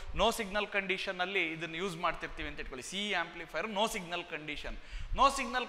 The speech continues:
condition ಅಂದ್ರೆ ಅಲ್ಲಿ, ಆ, no, ಯಾವುದೇ ಎ ಸಿ signal apply ಮಾಡಿರಲ್ಲ. ಆ ಕಂಡೀಷನಲ್ಲಿ ನೀವೇ, ನಾವೇನಾದ್ರೂ base ಕರೆಂಟನ್ನು ಟೆನ್ ಮೈಕ್ರೋ ಆಂಪ್ಸ್ base current ಕೊಟ್ರೆ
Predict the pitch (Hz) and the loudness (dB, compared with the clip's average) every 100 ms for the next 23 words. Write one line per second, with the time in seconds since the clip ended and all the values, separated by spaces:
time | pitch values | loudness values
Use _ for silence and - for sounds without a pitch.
0 | 240 233 226 220 202 202 285 220 214 220 | -2 -2 -4 -6 -6 -2 2 4 4 4
1 | 220 208 202 - - - 202 190 185 190 | 4 2 2 -4 -12 0 4 4 4 2
2 | 185 190 220 226 208 220 208 196 180 208 | 8 8 8 6 6 4 -4 -2 4 6
3 | 160 175 165 156 143 127 127 165 247 269 | 6 4 4 4 2 4 6 10 10 10
4 | 254 233 226 220 190 143 143 185 180 196 | 8 6 0 0 -2 -2 -2 -2 4 6
5 | 196 180 208 254 247 175 170 254 262 - | 8 8 8 6 4 4 10 10 10 4
6 | 220 202 190 160 - 220 277 262 233 233 | 6 4 0 4 10 10 10 2 2 2
7 | 220 220 208 160 208 - 208 196 190 165 | 2 0 -2 2 2 2 0 -2 -2 -4
8 | - 147 | 4 6